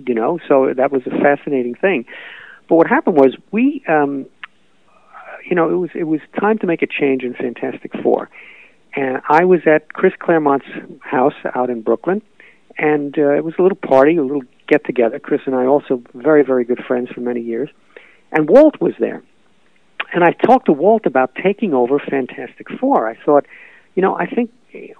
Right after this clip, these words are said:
Walt has just got so much to give on these books. Um, you know, I was so pleased to have been able to work with Walt for the better part of his run, even though Mark put him on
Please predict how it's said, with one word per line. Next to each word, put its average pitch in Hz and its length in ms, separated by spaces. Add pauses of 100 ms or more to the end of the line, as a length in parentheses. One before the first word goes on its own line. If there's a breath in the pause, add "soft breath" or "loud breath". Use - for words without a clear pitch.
Walt 240 240
has 202 100
just - 180
got 170 180 (220)
so 247 140
much 220 220 (380)
to - 60
give 139 440
on 123 160
these 120 160
books. - 340 (320)
Um, 117 420
you 147 120
know, 135 120
I 123 60
was 131 160
so 196 100
pleased 185 440
to 139 80
have 139 180
been 139 100
able 143 200
to - 80
work 143 280
with 135 140
Walt 127 320 (540 soft breath)
for 135 80
the 131 80
better 208 300
part 139 280
of 123 80
his 127 160
run, 123 220
even 143 160
though 151 100
Mark 156 320
put 226 200
him 151 140
on 117 200